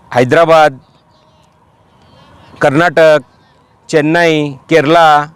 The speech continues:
असे नामवंत संघांनी या स्पर्धेमध्ये भाग घेतला आहे. ही पूर्ण स्पर्धा माजी नगरसेवक माननीय शिवाजी दुर्वे यांच्या अध्यक्षतेखाली ही स्पर्धा पार पडण्यात येणार आहे. तर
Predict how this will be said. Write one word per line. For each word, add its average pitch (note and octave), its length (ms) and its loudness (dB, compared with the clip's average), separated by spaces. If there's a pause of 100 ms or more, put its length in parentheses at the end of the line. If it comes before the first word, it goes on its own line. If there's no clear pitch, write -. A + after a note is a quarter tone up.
असे D3 180 -10
नामवंत D#3+ 440 -4
संघांनी E3 580 -4 (100)
या C#3+ 260 0
स्पर्धेमध्ये D3+ 640 -2
भाग C#3 220 -4
घेतला B2 300 -4
आहे. G2 160 -2 (720)
ही E3+ 60 -2
पूर्ण F#3 380 0
स्पर्धा E3+ 640 0 (580)
माजी C3+ 280 -4
नगरसेवक D#3+ 520 0 (300)
माननीय D3 640 -2 (580)
शिवाजी D3+ 460 0
दुर्वे D3 340 0
यांच्या D#3 260 0
अध्यक्षतेखाली D3+ 800 -4 (720)
ही D#3 200 0
स्पर्धा C#3+ 320 -2
पार D3+ 220 -4
पडण्यात C#3+ 360 -4
येणार D3 220 -2
आहे. D#3 260 0 (560)
तर D3+ 240 2